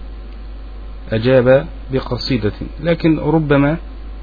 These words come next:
آه، في غير المجموع، في غير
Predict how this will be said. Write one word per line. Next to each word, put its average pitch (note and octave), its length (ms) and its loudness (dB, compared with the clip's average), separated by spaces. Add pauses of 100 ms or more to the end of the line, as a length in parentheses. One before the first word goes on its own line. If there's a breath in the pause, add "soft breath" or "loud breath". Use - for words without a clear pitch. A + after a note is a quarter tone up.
(1200)
آه، G#2+ 840 2 (4000)
في - 120 -2
غير C3 540 4
المجموع، A2+ 580 0 (300)
في A2 100 2
غير A2+ 420 2